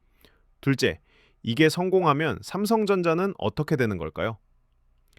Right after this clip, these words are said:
셋째, 그리고 이게 당신 국민연금, 당신 일자리와 무슨 상관일까요? 오늘 영상에서 모두 답해드리겠습니다.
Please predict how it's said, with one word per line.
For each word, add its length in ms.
셋째, 440
그리고 340
이게 440
당신 400
국민연금, 680
당신 420
일자리와 760
무슨 320
상관일까요? 720
오늘 300
영상에서 580
모두 300
답해드리겠습니다. 920